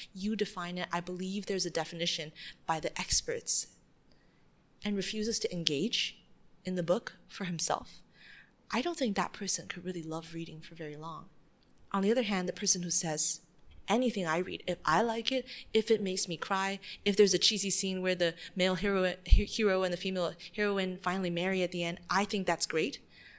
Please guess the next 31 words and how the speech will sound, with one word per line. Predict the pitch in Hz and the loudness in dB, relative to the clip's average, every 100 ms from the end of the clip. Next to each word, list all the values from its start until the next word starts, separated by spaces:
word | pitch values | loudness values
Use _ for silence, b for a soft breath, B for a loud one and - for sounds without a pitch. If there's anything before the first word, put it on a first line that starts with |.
| b b - | b b -20
well, | 202 | -2
they're | 208 302 | 2 2
going | 320 302 254 | 0 -4 0
to | 233 | 0
miss | 214 208 - 247 | 0 -2 0 2
out | 208 160 - | 2 0 -4
on | 180 | -8
the | 165 | -6
truly | 175 - 208 202 | -4 -2 0 0
awesome | - 165 175 | 2 0 0
books | 160 156 - | -4 -8 -8
that | 160 | -8
exist | 156 165 - - | -8 -6 -6 -6
out | - | -10
there, | - - - b b b b - | -12 -12 -16 b b b b -6
the | |
ones | 175 180 180 180 | -2 0 0 -2
that | 185 - | -2 -2
were | 180 | -2
written | 165 196 190 165 | 0 2 0 -2
to | - 165 156 | -6 -8 -6
really | 170 226 277 269 214 | 4 6 6 4 0
make | 175 147 156 | 0 -2 -6
one | 151 147 | -12 -8
cry | - 131 - - - b b b - | 0 0 0 -12 -20 b b b -14
from | 165 | -12
a | 156 | -10
deep | - - | -10 -4
place. | 320 330 - - - - b b b b b b b | 2 2 2 -6 -8 -12 b b b b b b b
Um, | 190 165 160 160 175 - - - _ _ _ _ _ - | -8 -8 -10 -16 -20 -20 -20 -20 _ _ _ _ _ -12
so | - 202 | -4 -4